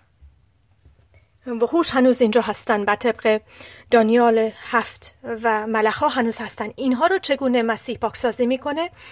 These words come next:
منتظره، منتظره که ما بالغ بشیم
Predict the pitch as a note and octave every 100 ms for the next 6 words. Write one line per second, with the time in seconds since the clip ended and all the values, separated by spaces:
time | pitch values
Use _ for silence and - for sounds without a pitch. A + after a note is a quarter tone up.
0 | - - - - _ - B3 A#3 A3+ A3
1 | G#3 A3 G#3 G#3+ A3+ A#3 A3+ A#3 G#3+ D4
2 | A#3+ A#3+ A3 B3 D#4+ B3 A#3 D4 - G#3+
3 | - A3 F#3